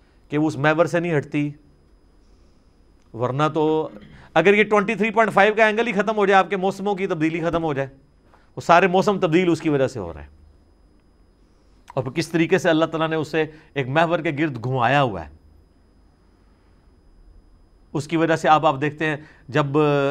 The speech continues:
افریقہ میں گرمیاں ہوتی ہیں، ہماری سردیاں چل رہی ہوتی ہیں، جب ہماری سردیاں آتی ہیں، ان کی گرمیاں چل رہی ہوتی ہیں۔ اس طریقے سے کیا معاملات ہیں، یہ تو ایک اللہ تعالیٰ کی قدرت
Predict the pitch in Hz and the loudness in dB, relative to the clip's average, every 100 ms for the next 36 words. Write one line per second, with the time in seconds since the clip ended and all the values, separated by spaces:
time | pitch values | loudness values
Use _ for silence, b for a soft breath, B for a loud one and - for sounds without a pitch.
0 | 139 - - 139 147 160 170 165 151 143 | -4 -12 -10 -6 -2 2 2 2 0 -2
1 | 165 156 156 151 143 127 131 123 107 139 | -2 -2 -2 -2 0 0 0 -4 -6 -6
2 | 135 131 127 92 117 117 123 120 113 131 | -4 -2 -4 -6 -8 -6 -6 -2 -2 -2
3 | 143 113 127 107 110 104 113 113 110 120 | -4 -6 -8 -8 -10 -10 -10 -10 -10 -12
4 | 110 101 95 85 - - b b b b | -10 -10 -10 -14 -18 -20 b b b b
5 | - 170 180 175 180 170 - 185 180 143 | -12 -12 -8 -8 -6 -6 0 2 2 -2
6 | 123 127 135 110 117 151 156 139 131 - | 0 0 0 -6 -8 -8 -6 -6 -8 -18
7 | _ b b b b b b b b 120 | _ b b b b b b b b -4
8 | 131 139 135 131 131 - 123 131 | -4 -2 -4 -4 -8 -8 -6 -6